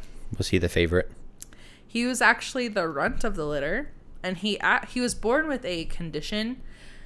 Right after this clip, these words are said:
Speaker 2: that was pretty painful that basically, like, caused his throat to swell up when he was a
Speaker 1: Ooh.
Speaker 2: puppy. So he was the runt, and he was a little bit defective,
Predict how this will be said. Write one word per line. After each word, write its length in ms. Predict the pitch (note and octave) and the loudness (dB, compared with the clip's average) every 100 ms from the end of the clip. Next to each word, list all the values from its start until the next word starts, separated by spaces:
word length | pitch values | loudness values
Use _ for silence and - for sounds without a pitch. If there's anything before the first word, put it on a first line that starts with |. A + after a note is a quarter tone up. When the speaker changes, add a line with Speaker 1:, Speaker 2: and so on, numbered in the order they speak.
| - | -2
Speaker 2:
that 100 | G3+ | 2
was 120 | F#3+ | 2
pretty 220 | - C4+ D4+ | 2 -4 -2
painful 580 | E3 D#3 - G#3+ A3 | -2 -4 -2 0 2
that 160 | G#3 D#3 | 2 0
basically, 420 | E3+ - - F3 | -2 -4 -6 -4
like, 320 | E3 D#3+ - | -2 -2 -4
caused 360 | - C#3+ D3+ - | -8 -2 -2 -4
his 140 | D#3+ | -8
throat 340 | - C#3+ C#3+ - | -8 -6 -6 -4
to 80 | F3+ | -6
swell 260 | - G3 | -2 -2
up 220 | G#3+ A3 | -2 -4
when 80 | A3 | 0
he 60 | A#2+ | 4
was 120 | C#3 | 4
a 60 | F2+ | 2
Speaker 1:
Ooh. 20 | |
Speaker 2:
puppy. 380 | A3 B3 B3+ C4+ | -2 -6 -8 -8
So 160 | - F#3+ | -8 -6
he 140 | G3+ | -2
was 200 | F#3 F3+ | -2 0
the 100 | F#3 | 2
runt, 320 | G3+ E4 - | 4 4 4
and 140 | G#3 F#3+ | 2 2
he 60 | |
was 100 | F#3 | 0
a 40 | F3+ | -2
little 160 | G3+ | -2
bit 260 | A3+ A3+ - | 0 -2 -2
defective, 680 | E3 - - - A#3 A#3+ B3+ | -6 -2 0 0 0 -4 -6